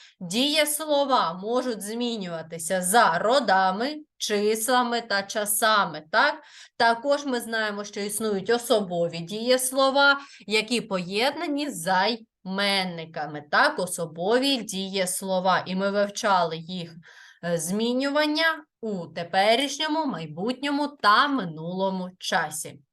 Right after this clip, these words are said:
Також існує початкова або неозначена форма дієслова. Так, згадайте, будь ласка,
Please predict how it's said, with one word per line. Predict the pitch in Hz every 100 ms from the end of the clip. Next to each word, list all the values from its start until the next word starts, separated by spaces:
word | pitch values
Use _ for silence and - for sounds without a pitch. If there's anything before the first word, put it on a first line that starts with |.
| _ _ _ _ _ _ _ _ _ _ - - - -
Також | 302 311 277 254
існує | 214 - 269 320
початкова | 311 247 247 254 226 - 202 190 190 240 -
або | 247 202 220 202
неозначена | 208 208 185 185 180 190 208 254 294 285 294 -
форма | 175 175 208 214 208 202 -
дієслова. | 190 190 214 202 202 208 - 202 208 208 196 175 139 -
Так, | 196 277 220
згадайте, | 208 208 208 202 175 180
будь | 170 180
ласка, | 190 226 - -